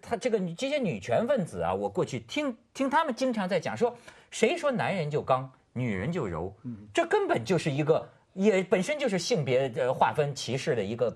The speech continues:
Speaker 1: 表现。
Speaker 2: 对的。
Speaker 1: 这些角色都是文化套上去的。
Speaker 2: 对。
Speaker 1: 但是你看，当他为了说明自己的这个，这个恋爱的时候啊，他不得不也使用这个概念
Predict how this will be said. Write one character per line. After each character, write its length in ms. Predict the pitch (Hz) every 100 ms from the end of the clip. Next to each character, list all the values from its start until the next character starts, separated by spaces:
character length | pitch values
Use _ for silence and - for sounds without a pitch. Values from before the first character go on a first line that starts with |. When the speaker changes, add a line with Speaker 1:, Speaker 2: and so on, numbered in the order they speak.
| -
Speaker 1:
表 200 | 120 -
现。 260 | 170 127 -
Speaker 2:
对 140 | 131
的。 60 | 98
Speaker 1:
这 160 | - 359
些 140 | 285
角 220 | 254 175 214
色 180 | 254
都 140 | 180 226
是 80 | 220
文 240 | 151 214
化 180 | 294 214
套 240 | - 190
上 100 | 151
去 120 | 113
的。 120 | 101 - -
Speaker 2:
对。 100 | 107
Speaker 1:
但 120 | - 302
是 80 |
你 140 | 269 156
看， 260 | 220 196 - - -
当 160 | 311
他 140 | 302 294
为 160 | 294
了 100 | 202
说 240 | - 269 285
明 180 | 208
自 160 | 202 226
己 200 | 156 131
的 120 | 127
这 120 | 151
个， 180 | 156 147
这 140 | 127 151
个 400 | 135 123 123 131
恋 200 | 170 185
爱 160 | 233
的 140 | 165 -
时 140 | 113
候 100 | 113
啊， 180 | 87 69 _ _ _
他 200 | - 302
不 140 | 311 294
得 140 | 277
不 120 | 247
也 240 | 247 180 311
使 320 | 359 - 113
用 240 | 147 156 - _ _ _ _ _
这 160 | 233 160
个 120 | 135
概 200 | 214 143
念 240 | 123 104